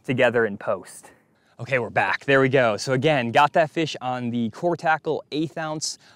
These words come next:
hover rig with a watermelon candy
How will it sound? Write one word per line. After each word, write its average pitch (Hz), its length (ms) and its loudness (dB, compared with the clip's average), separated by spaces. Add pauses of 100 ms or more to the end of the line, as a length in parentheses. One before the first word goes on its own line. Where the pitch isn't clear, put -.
(100)
hover 151 460 2
rig 135 320 0
with 120 380 -6
a 107 320 -8 (520)
watermelon 165 520 2
candy 139 640 -4